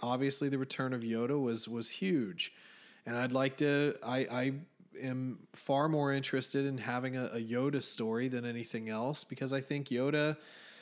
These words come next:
at this point is far more interesting than perhaps he's ever been, uh, aside from, you know, when we first see him in Empire.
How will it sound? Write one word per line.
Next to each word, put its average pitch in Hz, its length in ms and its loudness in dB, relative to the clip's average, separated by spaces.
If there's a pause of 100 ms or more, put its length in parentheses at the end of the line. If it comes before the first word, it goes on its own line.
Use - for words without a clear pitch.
(180)
at 147 200 0
this 151 220 4
point 160 320 0
is 165 140 4
far 143 260 4
more 165 240 4
interesting 170 520 2
than 170 140 2
perhaps 156 460 2
he's 151 220 2
ever 147 200 2
been, 127 520 -2 (200)
uh, 123 40 -6
aside 123 600 0
from, 123 420 -6
you 123 120 -8
know, 117 200 -2
when 120 260 -4
we 120 100 -4
first - 360 -2
see 120 120 -2
him 117 100 -4
in 113 120 -2
Empire. - 580 -4